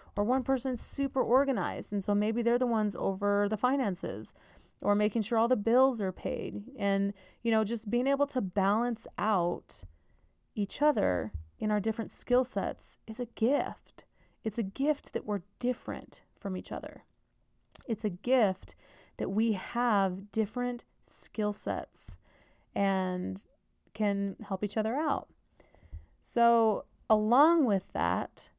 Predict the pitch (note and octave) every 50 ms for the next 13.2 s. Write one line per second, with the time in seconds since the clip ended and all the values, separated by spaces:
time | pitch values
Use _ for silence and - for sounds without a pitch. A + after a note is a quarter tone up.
0 | _ _ - G#3 A3 A3 G#3+ G#3 F#3+ - A3+ A#3+ A#3 - A3+ G3+ - - F#3+ F#3
1 | F3+ F#3 G#3 A3+ - - - _ - G#3 G#3+ - C4 C4 C4+ B3+ - - - A#3
2 | A#3+ A#3+ A#3+ A#3+ A#3+ G#3+ - - G3+ G3 G3 G#3 A3 A3 A3 G#3+ - - G3+ G3+
3 | G3+ G#3 G#3 G#3 G#3 G#3 - - - - - _ _ _ _ _ - G#3 G3 G#3
4 | G#3 F#3+ G3+ G3+ G3 - - - F#3+ E3+ F3 F3+ A3 A3+ B3+ B3 - _ _ _
5 | _ _ _ _ - G3+ F#3 F3+ - - - - F#3 F3+ F#3 F#3 F3 E3+ - -
6 | - - - G3+ G3 G3 G#3 G#3 A#3+ B3 B3 B3 B3 B3 B3 B3 - - - _
7 | _ _ _ _ _ _ _ G#3 G3 F#3+ F#3 F#3 F3+ F3+ F3+ - - - - _
8 | - - - G#3+ G3+ - G3+ G3 F#3+ - - G3+ G3 G3+ G3+ G3 F#3+ - - -
9 | - G#3 F#3+ A#3 B3+ A#3+ - - - - - A3+ G#3+ G3 - G#3+ G3+ G3+ F#3+ -
10 | - - G3 F#3+ - - - - - - - A3 A#3+ - - - - A#3 A3+ A3+
11 | A3+ A3+ A#3 A#3 A3 - - G#3+ G#3 G3+ G3+ G3+ G3+ G3+ G3+ G3 - - - _
12 | _ _ _ _ _ _ _ _ _ _ - - G3 F#3 F#3+ F#3 - - A3+ C#4+
13 | D4 - - -